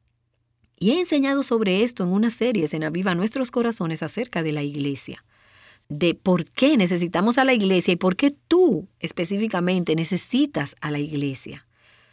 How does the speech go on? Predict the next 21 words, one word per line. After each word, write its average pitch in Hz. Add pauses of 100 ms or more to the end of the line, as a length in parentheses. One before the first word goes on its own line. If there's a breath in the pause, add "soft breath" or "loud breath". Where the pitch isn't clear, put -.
(260 soft breath)
Pero 214
siento 302
como 202
que 208
en 208
esta 359
serie 185
sobre 175
las 175
iglesias 202
en 220
Apocalipsis 233
es 269
importante 196
insertar 190
algunos 262
comentarios 214
con 160
respecto 156
a 147
esto. -